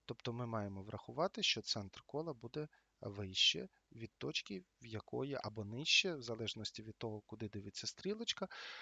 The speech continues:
а в залежності від того, е, де ви розташували початок.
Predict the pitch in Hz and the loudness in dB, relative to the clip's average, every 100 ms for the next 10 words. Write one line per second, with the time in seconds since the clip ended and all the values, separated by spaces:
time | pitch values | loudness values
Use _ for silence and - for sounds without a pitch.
0 | - - - - 110 113 110 110 117 - | -12 -16 -2 4 4 4 4 2 0 -6
1 | - - _ _ - 120 127 139 139 127 | -20 -20 _ _ -2 0 4 6 6 4
2 | 113 - - 107 113 _ 151 180 170 175 | 2 -2 -4 -6 -8 _ 0 0 0 2
3 | 175 165 160 - 120 110 110 110 107 107 | 4 4 2 0 -2 0 0 2 2 0
4 | 104 _ _ _ - 123 113 135 131 113 | -4 _ _ _ -20 -8 4 6 6 2
5 | - - - 110 117 117 110 104 - 76 | -2 10 10 10 4 2 0 -2 -2 -2
6 | - - | -8 -18